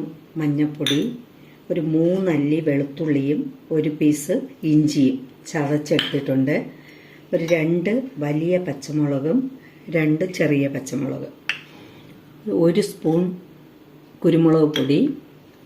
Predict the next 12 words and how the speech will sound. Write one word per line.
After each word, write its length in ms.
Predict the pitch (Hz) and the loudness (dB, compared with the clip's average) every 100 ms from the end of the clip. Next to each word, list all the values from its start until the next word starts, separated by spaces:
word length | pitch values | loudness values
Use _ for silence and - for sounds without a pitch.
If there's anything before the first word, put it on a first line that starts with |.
| - - - - - - - 160 | -20 -20 -20 -20 -20 -20 -6 -2
അര 160 | 165 180 - | 2 2 0
സ്പൂൺ 320 | - 165 170 165 - 170 151 | -2 2 2 0 -4 -2 4
ഗരം 260 | 151 147 165 | 4 4 2
മസാല, 400 | 147 143 131 139 170 226 - - - - - - - - - - - - - | 2 -2 -4 -2 -4 -6 -12 -20 -20 -20 -20 -20 -20 -20 -20 -20 -20 -10 -2
കുറച്ച് 340 | 160 - 185 165 | -2 -2 -2 0
മല്ലിയില, 480 | 143 135 143 139 131 151 - - - - - - - - 160 | 0 0 0 0 -2 -6 -8 -16 -20 -20 -20 -20 -20 -10 -4
കറിവേപ്പില, 800 | 151 147 151 147 147 135 139 185 - - - - - - - - - 165 | 0 2 2 0 -2 -2 -2 -4 -8 -18 -20 -20 -20 -20 -20 -20 -10 -2
രണ്ട് 400 | 160 151 156 160 233 - - - - - - - - - | 0 2 2 2 0 -2 -14 -20 -20 -20 -20 -20 -20 -10
തക്കാളി 500 | 151 - 151 131 120 - - - - - 143 | -10 -8 -2 0 0 -6 -14 -20 -16 -12 -8
അരിഞ്ഞിട്ടുണ്ട്. 600 | 135 139 135 135 120 139 233 - - - - - - - | -4 -2 -4 -4 -6 -6 -8 -10 -20 -20 -20 -20 -20 -16
അപ്പോൾ 140 | - 190 | -6 -4
ഇനി 140 | 175 | -2